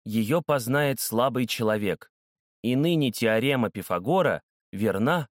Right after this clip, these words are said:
как и в его далёкий век». Таратар подхватывает, и они читают дальше вдвоём. «Обильно было жертвоприношенье богам от Пифагора. Сто быков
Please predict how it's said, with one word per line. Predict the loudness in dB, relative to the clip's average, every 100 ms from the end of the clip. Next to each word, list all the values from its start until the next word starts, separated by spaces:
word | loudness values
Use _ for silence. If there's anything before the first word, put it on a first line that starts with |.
| -6
как | -6 -4
и |
в | -4
его | -4 -2 0
далёкий | 2 2 2 0 -2 -4
век». | -2 -4 -6 -14 _ _ _ _ _ _ _ _ _ _
Таратар | 0 0 2 0 0
подхватывает, | -4 -2 0 0 2 0 0 -2
и | -2
они | 0 0
читают | 0 0 2 0 0
дальше | 0 0 0 -2
вдвоём. | -2 -2 0 0 -4 -10 _ _ _ _ _ _ _ _ -2
«Обильно | -2 0 0 2 2 2
было | 2 2 2 2
жертвоприношенье | 2 0 2 -2 0 0 0 0 0 2 2 0 -2 _
богам | -6 -2 0 2 0 0
от | -2 -4
Пифагора. | -4 -2 -4 0 0 0 -4 _ _ _ -14
Сто | -8 -2 0
быков | 0 0 0 0 -2